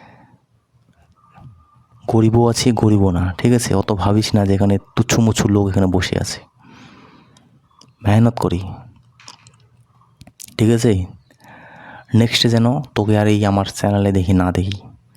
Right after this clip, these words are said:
আমার কারণ ভালো মুডে আছি ভাই, দেখতেছি চ্যানেলে কমেন্ট করছে। ভাই কোনো অপরাধ করলে সেটার নেওয়ার ইচ্ছে হয় যে, "হ্যাঁ, আমি ভুল করেছি।" আমার যে মনে হয়,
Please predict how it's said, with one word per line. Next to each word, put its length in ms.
আমার 120
কারণ 300
ভালো 200
মুডে 300
আছি 200
ভাই, 200
দেখতেছি 420
চ্যানেলে 420
কমেন্ট 300
করছে। 320
ভাই 180
কোনো 240
অপরাধ 420
করলে 300
সেটার 320
নেওয়ার 280
ইচ্ছে 260
হয় 140
যে, 100
"হ্যাঁ, 140
আমি 160
ভুল 260
করেছি।" 400
আমার 240
যে 180
মনে 300
হয়, 260